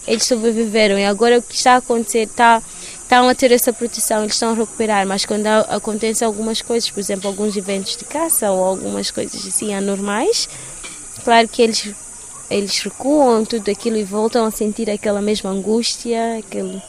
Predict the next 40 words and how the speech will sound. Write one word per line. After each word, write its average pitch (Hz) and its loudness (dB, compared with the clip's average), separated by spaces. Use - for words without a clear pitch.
tudo 208 -6
que 214 -4
já 202 0
sentiram 208 -2
antes. 180 -4
Por - 0
isso 240 2
nós 226 0
somos, 220 0
por 214 -6
acaso, 214 0
muito 226 2
cautelosos 196 -2
com 208 -4
os 202 -2
nossos - -2
elefantes, 185 -4
até 202 -4
para 196 -4
aproximar, 208 -2
ou 185 0
mesmo 202 -2
com - -6
os 190 -4
turistas, 214 -4
porque 220 -4
eles, 240 6
eles 277 6
nem, 277 6
não 247 4
é 277 6
que - 0
eles 269 2
não, 247 6
não, 233 0
não 220 -2
saibam 247 4
quem 277 2
somos, 339 2
mas 226 2